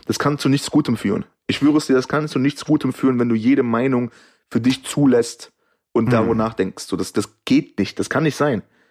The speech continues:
Speaker 2: Nee.
Speaker 1: Das funktioniert nicht. Nimm dann deine richtigen Pieps und ich meine damit auch nicht die, die, die, die Leute,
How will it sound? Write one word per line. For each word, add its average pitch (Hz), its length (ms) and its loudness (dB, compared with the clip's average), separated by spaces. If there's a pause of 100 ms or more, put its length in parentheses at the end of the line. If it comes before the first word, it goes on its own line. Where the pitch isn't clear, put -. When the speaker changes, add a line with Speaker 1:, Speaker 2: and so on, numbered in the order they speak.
(100)
Speaker 2:
Nee. 90 240 -8
Speaker 1:
Das - 120 -4
funktioniert 147 380 2
nicht. 101 320 -4
Nimm 143 200 2
dann 180 80 4
deine 151 160 2
richtigen 151 380 0
Pieps 165 320 -4 (300)
und 139 120 2
ich 135 80 2
meine 143 160 2
damit 147 180 2
auch 139 100 0
nicht 143 200 -2
die, 143 140 0
die, 135 160 -2
die, 127 180 0
die 131 200 0
Leute, 131 460 2